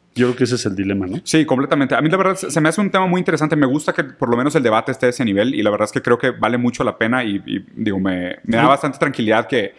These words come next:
Speaker 2: que, que
Speaker 1: Sí.
Speaker 2: por lo menos se cuestione desde esa óptica, ¿no? Porque creo que la gente malentiende la idea de s-, inmediatamente hay un abuso, ¿no? Es, es, le tenemos miedo y glorificamos la idea de que tenemos que ser libre.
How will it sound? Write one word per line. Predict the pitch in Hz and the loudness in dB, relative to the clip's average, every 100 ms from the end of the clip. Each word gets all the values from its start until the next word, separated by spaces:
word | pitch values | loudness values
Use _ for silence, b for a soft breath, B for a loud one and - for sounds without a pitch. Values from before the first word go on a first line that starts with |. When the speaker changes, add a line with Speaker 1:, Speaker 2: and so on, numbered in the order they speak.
| B B - | B B 0
Speaker 2:
que, | 120 - | 0 2
que | 143 160 | 0 0
Speaker 1:
Sí. | - | 0
Speaker 2:
por | 160 | 0
lo | 151 | 0
menos | 240 | -2
se | 220 - | -4 -4
cuestione | 127 143 170 | -2 0 0
desde | 160 | 0
esa | - | 2
óptica, | 120 - 98 | 2 0 -4
¿no? | 98 110 | -2 -2
Porque | 123 156 | -2 -2
creo | - 175 | 0 0
que | 247 | 0
la | |
gente | 190 180 | -2 -2
malentiende | 208 196 143 135 135 156 | -2 0 0 0 2 2
la | 151 | 2
idea | 127 123 135 113 | 2 2 0 0
de | 120 135 B B B | 0 0 B B B
s-, | - - | -10 -2
inmediatamente | 139 131 131 147 143 147 | 2 4 2 0 0 0
hay | 135 127 | 2 2
un | 131 135 | 2 0
abuso, | 120 107 113 - 104 92 | 0 0 0 -2 -2 0
¿no? | 120 170 110 | 0 0 -2
Es, | 98 107 | -4 -4
es, | 101 | -2
le | 113 | 0
tenemos | 117 113 110 | 0 -2 -2
miedo | 113 113 110 101 | -2 0 0 2
y | |
glorificamos | 110 123 120 - 123 127 | 2 2 0 -2 0 0
la | 117 | 2
idea | 120 | 2
de | 123 | 0
que | - | -4
tenemos | 107 117 | -6 -4
que | 123 | -4
ser | 120 113 | -4 -2
libre. | 113 110 | 0 0